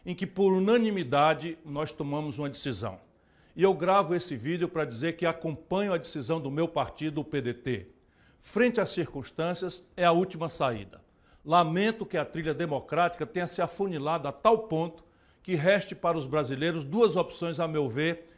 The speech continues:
insatisfatórias. Não acredito que a democracia esteja em risco nesse embate eleitoral,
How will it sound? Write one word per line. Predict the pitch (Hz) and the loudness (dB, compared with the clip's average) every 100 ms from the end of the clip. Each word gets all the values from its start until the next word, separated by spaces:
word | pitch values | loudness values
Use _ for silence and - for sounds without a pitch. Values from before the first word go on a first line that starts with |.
| _ | _
insatisfatórias. | 190 190 175 170 - 151 139 113 98 90 - _ _ _ _ | -6 -2 -2 -2 -2 -2 0 -4 -6 -10 -20 _ _ _ _
Não | 196 240 | 2 4
acredito | 233 190 151 120 190 - | 4 2 0 0 -4 -2
que | 165 | -2
a | |
democracia | 156 156 151 127 - 165 | 0 -2 -2 -4 -4 -6
esteja | 147 - 151 135 | -6 -6 -6 -6
em | |
risco | 117 151 - | -4 -6 -6
nesse | 147 160 151 | -6 -6 -6
embate | 139 135 151 151 | -2 -2 0 -2
eleitoral, | 160 160 165 135 113 - | -2 0 2 4 2 -2